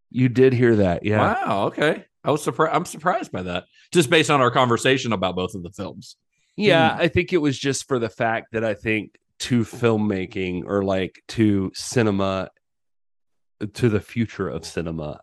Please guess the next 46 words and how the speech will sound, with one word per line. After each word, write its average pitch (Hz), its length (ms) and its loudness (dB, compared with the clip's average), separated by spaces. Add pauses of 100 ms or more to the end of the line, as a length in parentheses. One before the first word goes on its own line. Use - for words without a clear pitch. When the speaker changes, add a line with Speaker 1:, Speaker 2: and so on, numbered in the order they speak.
(100)
Speaker 1:
I 95 80 -12
felt - 280 -2
like 92 300 -4
I 95 40 -10
had 98 200 -4
to 90 60 -12
give 87 220 -4
Avatar 87 480 -4
some - 240 -12
credit 85 440 -4 (240)
Speaker 2:
Sure. 135 320 0
Speaker 1:
towards 92 280 -2
that. 87 360 0
And 90 360 -4 (500)
so 104 280 4
he, 151 180 4
he 143 160 4
took 180 300 6
the, 131 380 6 (280)
where 131 140 6
Titanic 127 500 0
was 113 140 -2
still 120 220 4
using 107 340 0
the 98 100 -4
props 104 500 -2
and 101 180 -4
the, 95 340 -2
the 87 100 -8
sets 107 480 0
and 98 140 -6
stuff - 260 -2
like 95 200 0
that. 101 360 0 (560)
Then 104 300 0
after 98 240 -4
what 101 140 2
we 98 100 -2
talked 104 240 -4
about 90 200 -2
with 92 120 -2
Avatar 90 640 -2 (360)
in 98 120 -6
our 95 140 -2
last 95 280 0
episode, 90 600 -2